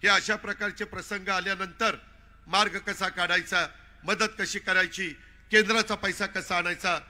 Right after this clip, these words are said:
राज्याच्या पैशाची जोड कशी द्यायची. आता जे मगाशी बोलत असताना सुधाकर घारेंनी सांगितलं दरडग्रस्त भागाच्या बाबतीत, मित्रांनो, मी बघितलं गेल्या पाच वर्षामध्ये माझ्या कोकणात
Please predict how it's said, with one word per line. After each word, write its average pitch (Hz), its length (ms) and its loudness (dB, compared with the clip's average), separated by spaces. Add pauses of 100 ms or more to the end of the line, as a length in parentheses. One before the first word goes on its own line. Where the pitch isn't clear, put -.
(260)
राज्याच्या 220 520 2
पैशाची 196 460 -6
जोड 175 220 -8
कशी 175 280 -8
द्यायची. 170 400 -6 (440)
आता 202 440 0 (520)
जे 208 320 4 (400)
मगाशी 185 380 -4
बोलत 190 360 -10
असताना 185 420 -4 (460)
सुधाकर 190 420 2
घारेंनी 185 420 2
सांगितलं 190 600 -2 (140)
दरडग्रस्त 175 600 -4 (520)
भागाच्या 190 440 4
बाबतीत, 180 380 -4 (460)
मित्रांनो, 185 440 -6
मी 185 120 -8
बघितलं 165 480 -10
गेल्या 165 220 -8 (140)
पाच 160 280 -10
वर्षामध्ये 160 540 -14
माझ्या 156 300 -14
कोकणात 160 460 -10